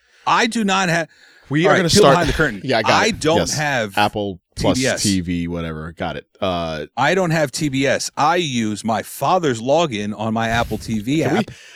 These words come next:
Speaker 2: We're gonna start a GoFundMe for you. Um,
Speaker 1: No,
Speaker 2: just
Speaker 1: I don't want it.
Speaker 2: whatever, whatever you can, uh, contribute to Joe getting cable, or even
Speaker 1: I don't want
Speaker 2: even
Speaker 1: it.
Speaker 2: YouTube T V.
Speaker 1: I have the means to get cable.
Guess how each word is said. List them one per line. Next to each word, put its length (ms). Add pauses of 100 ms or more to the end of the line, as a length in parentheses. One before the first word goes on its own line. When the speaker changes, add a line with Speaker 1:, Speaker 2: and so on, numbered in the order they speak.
(180)
Speaker 2:
We're 80
gonna 100
start 200
a 60
GoFundMe 380
for 120
you. 120 (200)
Um, 440 (800)
Speaker 1:
No, 80
Speaker 2:
just 80
Speaker 1:
I 100
don't 140
want 160
it. 20 (100)
Speaker 2:
whatever, 220
whatever 380
you 180
can, 220 (200)
uh, 340 (180)
contribute 580 (520)
to 60
Joe 300
getting 220
cable, 400 (400)
or 160
even 200
Speaker 1:
I 100
don't 120
want 240
Speaker 2:
even 100
Speaker 1:
it. 40
Speaker 2:
YouTube 260
T 60
V. 40
Speaker 1:
I 40
have 420
the 80
means 400
to 80
get 240
cable. 400